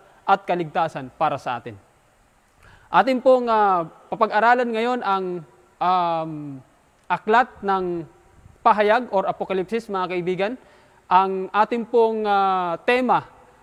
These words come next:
sa gabing pag-aaral ay nakasentro doon sa isla ng Patmos. Na kung saan, mga kaibigan, sa isla ng Patmos, doon po ipinakita sa kay Juan Revelador ang mensahe ng ating Panginoong Diyos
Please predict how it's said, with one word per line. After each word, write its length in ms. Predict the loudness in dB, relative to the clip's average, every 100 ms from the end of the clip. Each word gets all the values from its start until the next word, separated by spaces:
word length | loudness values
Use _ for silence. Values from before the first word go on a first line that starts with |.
| _ _
sa 160 | -2
gabing 320 | 0 0 0 0
pag-aaral 640 | -2 0 2 2 0 -2
ay 320 | 0 0 0
nakasentro 720 | -4 -6 -2 -2 -2 -2 -2 -4 -14 -2
doon 240 | 0 0
sa 160 | -2 -6
isla 240 | -2 -2
ng 160 | -2 -2
Patmos. 560 | -6 -6 -6 -10 -14 _ _ _ _
Na 80 | -2
kung 160 | 0 2
saan, 240 | 2 2
mga 240 | 0 -2 -2
kaibigan, 440 | -2 0 2 2
sa 80 | 0
isla 400 | -4 -4 0 0
ng 160 | 0 -2
Patmos, 480 | -2 0 -4 -4 -14 _ _ -6
doon 240 | 0 0 4
po 160 | 2 2
ipinakita 800 | -2 -4 -4 -4 0 2 2 -4 -20 _
sa 160 | -6 0
kay 560 | 4 4 2 -2 -2
Juan 320 | 2 4 4
Revelador 640 | 2 -2 0 0 2 0 -4 -14 _ _ _ _ _ 2
ang 320 | 4 4 0
mensahe 480 | -4 -2 2 2 2
ng 160 | -4 -4
ating 240 | -4 -4
Panginoong 400 | -4 -4 -4 -4
Diyos 480 | -2 -2 -2 -14